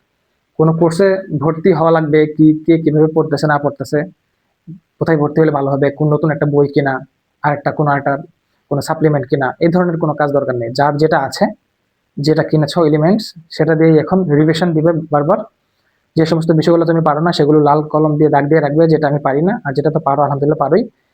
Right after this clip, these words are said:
এই লাল কলমের দাগ দেওয়া বিষয়গুলো তুমি এখন বারবার রিভিশন দাও, মুখস্থের বিষয়গুলো বারবার রিভিশন দাও। আরবি, ইসলামিক স্টাডি যেহেতু ভালো নাম্বার, এই দুটোতে বেশি ফোকাস করো। বাংলা এবং ইংরেজিতে যেহেতু পাঁচ পাঁচ পেলে তোমরা পাস, এক্ষেত্রে ফোকাস অবশ্যই করবে, করবে না যেমন না। যেহেতু তোমার ওটা স্ট্রং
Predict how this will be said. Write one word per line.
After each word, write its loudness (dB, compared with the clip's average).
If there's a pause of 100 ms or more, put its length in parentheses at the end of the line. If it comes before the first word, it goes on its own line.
(220)
এই 4
লাল 2
কলমের 0
দাগ -2
দেওয়া 4
বিষয়গুলো 2
তুমি 0
এখন -2
বারবার 0
রিভিশন -2
দাও, -8 (1400)
মুখস্থের 0
বিষয়গুলো 2
বারবার 0
রিভিশন 0
দাও। 2 (580)
আরবি, 2 (260)
ইসলামিক -2
স্টাডি 0
যেহেতু 2
ভালো 0
নাম্বার, 0
এই 2
দুটোতে 0
বেশি -2
ফোকাস -2
করো। 0 (540)
বাংলা 0
এবং -2
ইংরেজিতে 2
যেহেতু 2
পাঁচ -2
পাঁচ -4
পেলে 2
তোমরা -2
পাস, -2 (440)
এক্ষেত্রে -2 (140)
ফোকাস -2
অবশ্যই 0
করবে, 2
করবে 0
না 0
যেমন 0
না। 0 (460)
যেহেতু 2
তোমার 2
ওটা 0
স্ট্রং -2